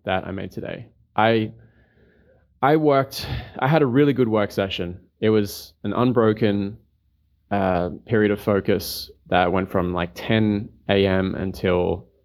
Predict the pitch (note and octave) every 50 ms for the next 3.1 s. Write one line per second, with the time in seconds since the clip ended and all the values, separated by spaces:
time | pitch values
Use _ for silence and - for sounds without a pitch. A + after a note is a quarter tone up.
0 | _ _ _ _ _ - - - F#2 F#2 F#2 - - - - - G#2 F2+ D#2+ -
1 | - G#2+ F#2+ - - - - - C3 - - C3 B2+ D#3 D3 C3 A2+ C3+ B2+ A2
2 | - - A#2+ A2 G2+ G2 A2+ A2 G2+ F2+ F2+ F#2+ F2 F2 - F2+ F2 E2+ E2+ F2
3 | E2+